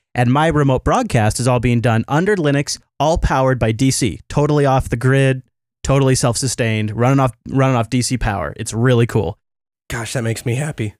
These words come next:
Speaker 1: Yeah, it's fun. It is, if, it is, it is rewarding to do that.
Speaker 2: And you know what else? Not only is it rewarding, we are, uh, we are subject to no one right now.
Speaker 1: That's
Speaker 2: Like,
Speaker 1: right.
Speaker 2: there is no company that can take us down.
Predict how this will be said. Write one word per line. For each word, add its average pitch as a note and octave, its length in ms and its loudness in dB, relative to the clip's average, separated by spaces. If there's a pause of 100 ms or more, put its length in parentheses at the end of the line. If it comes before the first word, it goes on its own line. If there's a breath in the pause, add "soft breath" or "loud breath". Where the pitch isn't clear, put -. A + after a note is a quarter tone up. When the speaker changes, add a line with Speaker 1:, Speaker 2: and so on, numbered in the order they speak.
(120)
Speaker 1:
Yeah, D#3+ 160 0
it's E3+ 180 -2
fun. D3 280 -2
It F#3+ 180 0
is, F3+ 200 0
if, E3 180 -2
it F3+ 160 0
is, E3 340 0
it F#3 120 0
is C3+ 140 0
rewarding C#3 520 2
to A#2+ 80 -2
do A#2 180 0
that. G#2+ 240 -2 (240)
Speaker 2:
And G3 140 -4
you A3 80 -2
know C4 100 -2
what D3+ 100 -4
else? C#3 360 -4
Not D#3+ 160 -2
only A3+ 180 -4
is A#2+ 100 -6
it A2 80 -8
rewarding, A#2 560 -6 (280)
we F#3 600 -6 (360)
are, D#3 580 -4 (300)
uh, A#2+ 480 -6
we C3+ 300 -6
are F#3+ 100 -4
subject D#3 540 -6 (120)
to C3+ 100 -8
no B2+ 260 -2
one G2 240 -6
right F#2 180 -8
now. E2 220 -14 (400)
Speaker 1:
That's G2+ 160 -4
Speaker 2:
Like, C3 100 4
Speaker 1:
right. F#3+ 160 -4 (220)
Speaker 2:
there G3+ 180 -2
is F3 160 -6
no D#3+ 200 -4
company F3+ 460 -6
that B2+ 180 -4
can C#3 100 -6
take E3+ 300 -6
us D3 180 -4
down. G#2 320 -6